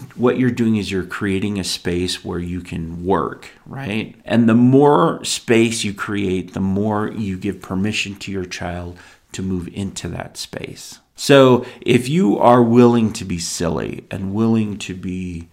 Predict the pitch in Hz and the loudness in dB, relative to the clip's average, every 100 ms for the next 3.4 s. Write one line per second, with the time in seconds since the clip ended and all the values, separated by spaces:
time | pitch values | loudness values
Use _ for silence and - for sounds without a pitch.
0 | - 73 65 - - - 104 92 87 82 | -10 -8 -8 -10 -12 -2 2 4 2 -4
1 | - 110 101 92 110 117 113 98 - - | -8 -10 -8 -2 0 0 0 -4 -6 -10
2 | 87 87 85 - - _ - - - - | -8 -8 -12 -18 -20 _ -10 -8 -8 -8
3 | - 95 85 82 | -4 -2 -2 -4